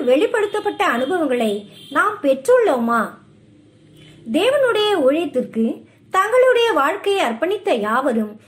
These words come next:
இந்த அனுபவத்தை பெற்றிருப்பார்கள். தேவனோடு நடக்க துவங்குவதற்கு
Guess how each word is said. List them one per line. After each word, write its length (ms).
இந்த 300
அனுபவத்தை 600
பெற்றிருப்பார்கள். 840
தேவனோடு 600
நடக்க 360
துவங்குவதற்கு 760